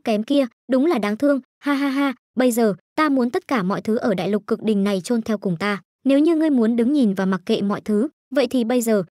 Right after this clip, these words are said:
liền đem thần huyết giao cho ta." Trúc Lãng lạnh mặt, "Ngươi đang đe dọa ta sao? Ta nghĩ rằng, miễn là ta phong ấn nguồn gốc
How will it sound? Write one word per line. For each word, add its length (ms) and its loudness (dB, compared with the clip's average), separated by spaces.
liền 200 4
đem 160 0
thần 220 0
huyết 200 -2
giao 220 -2
cho 160 -4
ta." 260 -4
Trúc 180 0
Lãng 260 0
lạnh 240 0
mặt, 120 0
"Ngươi 140 2
đang 180 0
đe 140 0
dọa 220 -4
ta 180 -2
sao? 300 -2
Ta 120 0
nghĩ 200 0
rằng, 240 0
miễn 140 2
là 220 2
ta 160 0
phong 200 -4
ấn 220 -2
nguồn 180 0
gốc 160 -2